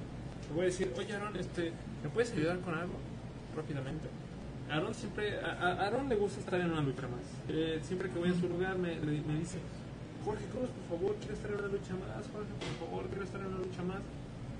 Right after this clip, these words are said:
Yo de, "No, Aarón, es que no puedes estar diario, por favor, Aarón, no. Detente ahí, no." A veces, o sea, de verdad, a veces viene y yo le digo, "No, Aarón, ahorita no, no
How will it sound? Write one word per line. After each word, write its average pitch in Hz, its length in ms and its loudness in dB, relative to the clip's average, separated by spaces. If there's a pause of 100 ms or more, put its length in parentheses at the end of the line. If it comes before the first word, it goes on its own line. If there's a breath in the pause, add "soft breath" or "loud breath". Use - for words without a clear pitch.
(120)
Yo 143 100 4
de, 139 120 6
"No, 170 200 4
Aarón, 170 240 0
es - 100 0
que 170 80 0
no 180 100 4
puedes 185 240 0
estar 156 200 -2
diario, 156 320 4
por 135 140 0
favor, 127 360 -2
Aarón, 147 280 0
no. 165 960 4
Detente 175 460 8
ahí, 190 320 6
no." 170 100 2 (360)
A 156 40 4
veces, 175 320 2
o 156 100 2
sea, 156 180 4
de 151 120 2
verdad, 147 260 2
a 180 40 2
veces 180 280 0
viene 185 300 2
y - 40 2
yo 185 80 6
le 180 80 4
digo, 175 160 8
"No, 165 180 2
Aarón, 160 260 0
ahorita 147 260 0
no, 151 240 6 (100)
no 151 140 4